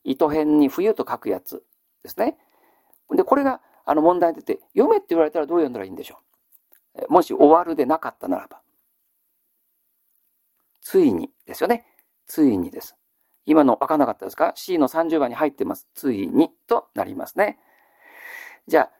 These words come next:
何という漢字の下に、あの、法則の則の字。何と、えー、法則の則の字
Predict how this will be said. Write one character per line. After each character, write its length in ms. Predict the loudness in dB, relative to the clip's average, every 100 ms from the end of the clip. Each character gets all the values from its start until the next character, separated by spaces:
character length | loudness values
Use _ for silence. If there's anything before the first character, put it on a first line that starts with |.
| _ _ 0
何 440 | 2 4 2 0
と 100 | 0
い 100 | 0
う 100 | -2
漢 260 | -2 0 2
字 80 | 2
の 140 | 2
下 260 | 0 -2 0
に、 300 | 0 -2 -4 _ _
あ 140 | -6 -2
の、 100 | 4
法 300 | 6 6 4
則 260 | -2 -4
の 140 | -2 -2
則 260 | -2 -4
の 160 | 0 0
字。 220 | -2 -16 _ _ _ _ _ _ _ _ _ _ _ _ _ _ _ _ _ _ 4
何 400 | 4 4 -2 -2
と、 340 | 2 2 0 _ _ _ -4
え 180 | -2 0
ー、 40 |
法 180 | 2 0
則 180 | 2 0
の 100 | 0
則 280 | -2 0
の 160 | 2 0
字 240 | -4 -20